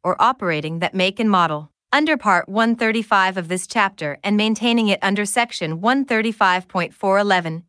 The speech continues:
A two of this chapter. Two, an approved aircraft inspection program approved under Section one hundred thirty-five point four one nine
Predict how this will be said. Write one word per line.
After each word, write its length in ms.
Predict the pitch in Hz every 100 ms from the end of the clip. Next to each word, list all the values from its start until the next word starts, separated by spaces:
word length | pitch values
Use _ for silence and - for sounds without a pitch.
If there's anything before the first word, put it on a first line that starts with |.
| -
A 260 | 196 208 202 -
two 380 | - 190 147 151 -
of 140 | 180
this 200 | 214 -
chapter. 580 | - 160 151 151 147 151 _ _ _ _ _ _ _ _ _ _ _ _ _ -
Two, 420 | - 277 156 156 _ 220
an 80 |
approved 480 | 220 214 294 311 320
aircraft 560 | - 220 220 214 196 202
inspection 580 | 190 180 220 240 - 170
program 520 | 180 160 165 156 160
approved 480 | 185 - 294 294 240 -
under 220 | 185 180
Section 560 | - 262 - 165 151 151
one 160 | 254
hundred 420 | 247 240 226 202
thirty-five 580 | 233 233 233 208 185 185
point 320 | - 196 175
four 300 | - - 240
one 260 | 208 220 220
nine 320 | 220 220 165